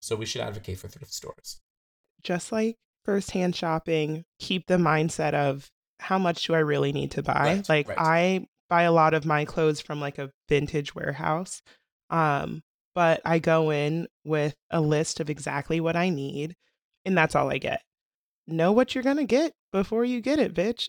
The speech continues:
Speaker 2: It's not that hard to, if we make a list for groceries, we can make a list for clothes.
Speaker 1: Make a list. I love li-, so I'm really organized right now, and I'm lo-, obsessed with lists right now. So, like, it really helps you when you go to the grocery store, you're gonna get food that you actually want and not just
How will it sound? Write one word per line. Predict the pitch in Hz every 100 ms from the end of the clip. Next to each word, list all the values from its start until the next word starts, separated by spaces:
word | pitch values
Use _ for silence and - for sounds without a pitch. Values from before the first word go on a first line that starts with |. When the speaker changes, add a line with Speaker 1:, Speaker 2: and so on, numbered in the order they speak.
| -
Speaker 2:
It's | 214 -
not | 220 269
that | 269
hard | 247 233
to, | 240 -
if | 214 240
we | 254
make | 285 277
a | 226
list | 196 233 -
for | - 208
groceries, | 190 190 - 240 220 170
we | 170
can | 180
make | 175 160
a | 156
list | 156 180 -
for | 180
clothes. | 175 143 - -
Speaker 1:
Make | 113 120
a |
list. | 147 151 -
I | 117
love | 107 101
li-, | 92 -
so | 117
I'm | 113
really | 110 113
organized | 98 98 104 113 123
right | 139 147
now, | 151 151 160 -
and | 104
I'm | 101 98
lo-, | 95 87 -
obsessed | - 95 101 -
with | 101
lists | 92 - -
right | 104
now. | 110 123
So, | - 98
like, | 101 -
it | 107 -
really | 107 104 107
helps | 104 104 101 -
you | 107 98 92 107 117 _ _ _ _
when | 110
you | 104
go |
to | 98
the |
grocery | 113 135 151
store, | - - 92 92 101
you're | 104
gonna | 104 101
get | 101
food | 98 101
that | 87
you | 95
actually | 104 - 104 101
want | 104 117 - - -
and | 101
not | 87 -
just | - -